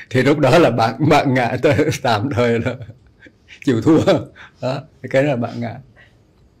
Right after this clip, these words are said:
Nhưng mà nếu, còn cái thứ hai là phản ứng do trí tuệ.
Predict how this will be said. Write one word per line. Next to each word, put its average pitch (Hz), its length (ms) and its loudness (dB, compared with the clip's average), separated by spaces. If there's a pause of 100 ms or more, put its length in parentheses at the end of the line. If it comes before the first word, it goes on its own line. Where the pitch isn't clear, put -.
(380)
Nhưng 165 240 2
mà 147 80 2
nếu, 156 460 0 (1800)
còn 139 220 2
cái 165 160 4 (280)
thứ 175 140 4
hai 170 360 2 (720)
là 117 120 -4
phản 117 260 -6
ứng 143 220 -4
do 135 160 2
trí 139 200 -4
tuệ. 104 280 -2